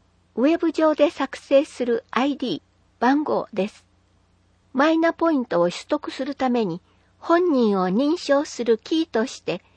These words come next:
必要になるもので、マイナンバーとは異なるアイディー、番号です。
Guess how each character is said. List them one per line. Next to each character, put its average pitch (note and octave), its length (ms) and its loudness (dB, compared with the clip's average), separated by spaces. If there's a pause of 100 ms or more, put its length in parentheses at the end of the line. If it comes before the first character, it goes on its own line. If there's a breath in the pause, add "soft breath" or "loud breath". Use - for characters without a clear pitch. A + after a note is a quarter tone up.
必 - 360 -10
要 D#4 180 2
に D4+ 160 2
な D#4 140 2
る C4+ 100 2
も G3+ 140 0
の F3+ 140 -4
で、 F3 220 -8 (540)
マ C#4 200 2
イ D#4+ 60 2
ナ E4 200 2
ン D4+ 80 0
バ G#3+ 220 0
ー - 20 -10
と B3+ 140 -2
は F3 160 0
異 D4+ 280 -2
な D#4+ 140 2
る G#3+ 160 -2
ア A#3+ 140 0
イ A#3+ 100 -4
デ A3+ 80 -6
ィ F3+ 80 -2
ー、 - 60 -14 (140)
番 A#3+ 240 0
号 A#3 200 2
で E3 160 -4
す。 - 160 -18